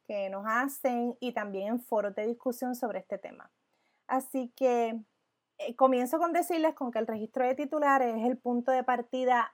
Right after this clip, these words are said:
para todo. Uno de los componentes medulares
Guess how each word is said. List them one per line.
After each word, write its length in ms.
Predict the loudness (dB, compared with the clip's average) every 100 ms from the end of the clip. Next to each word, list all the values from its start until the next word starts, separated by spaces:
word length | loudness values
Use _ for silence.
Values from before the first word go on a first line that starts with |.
| _
para 280 | 2 4 2
todo. 400 | -2 -4 -4 -8 _ _ _ _ _ -4
Uno 220 | 0 2
de 80 | 2
los 140 | 0
componentes 580 | 0 0 2 0 2 2
medulares 840 | 2 2 2 2 4 4 2 -2